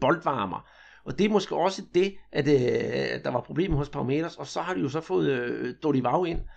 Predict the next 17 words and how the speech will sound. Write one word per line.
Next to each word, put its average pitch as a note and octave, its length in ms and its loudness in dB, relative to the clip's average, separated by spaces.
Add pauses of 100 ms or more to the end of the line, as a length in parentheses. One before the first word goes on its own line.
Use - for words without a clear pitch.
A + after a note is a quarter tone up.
(220)
som C3 220 -2
har C3 120 -2
fået C3 420 2 (200)
ændret F#3 260 2
lidt G3 140 0
på E3+ 80 -6
sagerne G#3 400 -2
hos, F3 240 -4
øh, C#3+ 140 2
Flamengo, D#3 360 2
der F#3+ 120 0
har C3+ 140 2
været B2+ 160 2
på A3 60 -4
svipser B3+ 340 -4
ind A3+ 140 -4
imellem, G#3 340 2